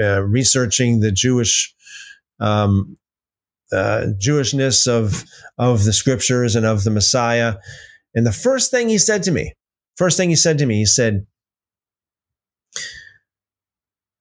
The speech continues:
he said, "Michael Rood, don't listen to Michael Rood." I'm, I'm like, "Pfft, you don't have to tell me that. I know, I know, I know. You don't have to tell. Don't worry about me. I, I, there's no, uh, no doubt about that."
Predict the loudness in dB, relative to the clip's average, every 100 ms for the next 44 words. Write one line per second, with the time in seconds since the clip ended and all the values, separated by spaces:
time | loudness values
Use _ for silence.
0 | _ _ -8 -2 0 2 0 0 0 0
1 | 0 0 0 0 0 0 0 2 0 0
2 | 0 0 0 0 -4 -2 -2 -2 _ _
3 | _ _ _ _ _ _ _ -8 -2 0
4 | 0 -2 -2 0 0 0 0 2 0 -4
5 | -10 -20 _ _ _ _ -6 -2 0 2
6 | 2 2 2 0 0 0 0 0 2 0
7 | 0 0 2 2 2 2 0 0 -2 0
8 | 0 0 0 2 2 2 2 2 2 2
9 | 2 2 0 -2 -4 0 0 0 0 0
10 | 2 2 0 -2 0 2 2 2 2 0
11 | 2 0 2 0 2 0 0 0 -2 -6